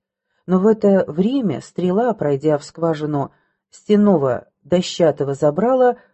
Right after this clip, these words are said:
ударила ему под пазуху, отчего он в ту же ночь умер. Три дня таили его смерть. Четвёртый объявили навече. Народ сказал:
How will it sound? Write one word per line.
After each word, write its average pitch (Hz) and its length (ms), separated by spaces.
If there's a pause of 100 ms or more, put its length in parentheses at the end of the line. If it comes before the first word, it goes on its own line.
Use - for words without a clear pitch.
(140)
ударила 240 480
ему 175 360
под - 360
пазуху, 214 640 (380)
отчего 139 440
он 127 140
в - 120
ту 240 220
же 247 140
ночь 147 480
умер. 120 420 (920)
Три 214 260
дня 175 380
таили 170 480
его 147 280
смерть. 131 640 (580)
Четвёртый 233 640
объявили 143 680
навече. 131 640 (1000)
Народ 147 480
сказал: 143 640